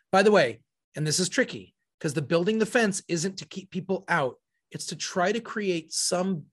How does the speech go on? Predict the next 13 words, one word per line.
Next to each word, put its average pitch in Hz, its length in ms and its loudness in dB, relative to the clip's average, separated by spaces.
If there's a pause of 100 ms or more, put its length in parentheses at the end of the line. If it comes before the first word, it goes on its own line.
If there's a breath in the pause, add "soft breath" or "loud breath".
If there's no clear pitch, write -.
basic 185 520 -4
definitions 165 920 -4 (440)
so - 260 -2
that 165 200 2
we 175 80 0
can 175 180 -6
all 151 260 0
kind 175 240 -2
of 135 120 -6
do 156 120 -6
the 147 100 -6
same 151 300 -6
thing 139 440 -8